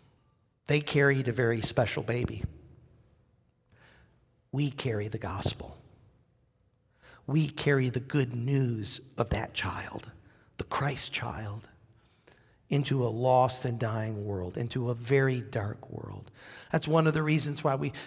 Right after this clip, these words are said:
light the candles. It symbolizes that light is, is appearing in a dark world.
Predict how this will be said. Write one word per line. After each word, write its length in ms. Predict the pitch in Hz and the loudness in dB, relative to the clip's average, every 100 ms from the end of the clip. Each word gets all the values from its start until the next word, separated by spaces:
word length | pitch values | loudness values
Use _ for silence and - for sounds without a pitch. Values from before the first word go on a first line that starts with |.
| - | 0
light 220 | 170 165 | 2 2
the 80 | - | 0
candles. 500 | - - 156 147 135 | -2 0 0 0 0
It 140 | 139 | 0
symbolizes 1000 | - - 156 160 165 156 143 131 135 139 - | 2 4 4 4 2 2 2 2 0 0 0
that 240 | 139 180 | -2 0
light 640 | 135 135 147 156 143 139 - - - | 2 4 6 4 0 -2 -8 -10 -2
is, 240 | 147 139 - - | 0 2 0 -2
is 160 | 151 139 | 2 2
appearing 800 | 147 - 170 165 156 151 135 - - | 2 0 2 4 4 4 0 -6 -4
in 140 | 147 143 | 0 2
a 100 | 143 | 2
dark 560 | 135 160 139 147 156 | 2 4 4 4 0
world. 500 | 131 143 139 135 131 | 0 2 4 2 0